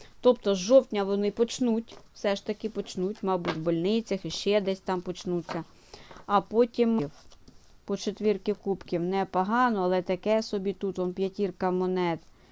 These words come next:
втрати йдуть, тренування, імператриця, імператор. Ну, під кінець вроді як піде воно.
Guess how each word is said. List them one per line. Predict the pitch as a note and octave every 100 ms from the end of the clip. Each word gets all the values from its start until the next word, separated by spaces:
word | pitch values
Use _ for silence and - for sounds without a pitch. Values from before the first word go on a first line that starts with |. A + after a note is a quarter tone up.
| - -
втрати | - - A3 A#3 A#3 G#3
йдуть, | G#3 F#3 G#3 G3+ - -
тренування, | G#3 F#3 F#3+ F#3 G#3 A3 A3 G#3+ G#3+
імператриця, | G3+ F3+ F3 E3+ E3+ G3 G3 F#3
імператор. | F3+ F3 F3 D#3 E3+
Ну, | G#3 C4+
під | A#3 -
кінець | G3+ A3 A3 F3
вроді | F#3 F3 F3+
як | E3+
піде | D#3+ D#3+ C#3+ C#3+
воно. | A2+ -